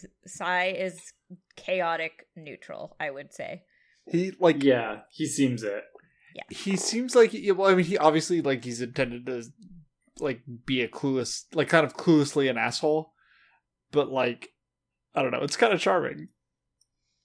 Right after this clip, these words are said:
Speaker 1: Yeah, Sai's fine. I, I don't have, like, negative feelings about Sai. I just have questionable questions about his outfit and the
Speaker 2: <laughs>
Speaker 1: logistics of his torso protection.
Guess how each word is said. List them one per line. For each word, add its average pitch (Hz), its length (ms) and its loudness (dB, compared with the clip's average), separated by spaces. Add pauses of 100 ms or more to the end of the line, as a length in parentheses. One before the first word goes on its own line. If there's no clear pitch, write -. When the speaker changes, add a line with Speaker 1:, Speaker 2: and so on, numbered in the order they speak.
(500)
Speaker 1:
Yeah, - 160 -14
Sai's 165 300 -14
fine. 156 340 -16 (220)
I, 165 300 -4 (120)
I 170 100 -6
don't 180 200 -6
have, 175 260 -4
like, 151 240 -10 (400)
negative 127 340 -16
feelings 139 400 -16
about 143 280 -12
Sai. 135 320 -12 (100)
I 165 100 -8
just 175 160 -16
have 226 180 -10
questionable 151 680 -12 (1040)
questions 190 500 -2
about 175 180 -2
his 165 120 -8
outfit 165 420 -4
and 165 240 -8
the 147 380 -6
Speaker 2:
<laughs> - 80 -20
Speaker 1:
logistics - 600 -6
of 156 360 -10
his 151 540 -14
torso 147 380 -10
protection. 151 680 -14